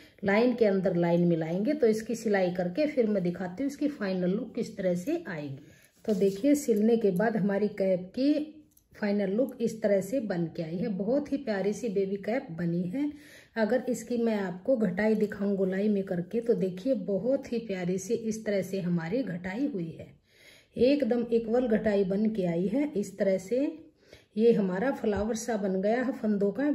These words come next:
घटाई वाला। तो अब हम, अगर आप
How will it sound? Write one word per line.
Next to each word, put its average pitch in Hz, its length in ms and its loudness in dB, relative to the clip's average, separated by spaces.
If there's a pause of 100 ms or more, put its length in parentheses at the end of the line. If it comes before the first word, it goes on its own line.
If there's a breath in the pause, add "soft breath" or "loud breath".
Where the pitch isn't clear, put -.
(280)
घटाई 175 320 2
वाला। 139 260 -6 (2250 soft breath)
तो 220 80 -2
अब 220 240 2
हम, 262 320 2
अगर 233 240 4
आप 226 340 0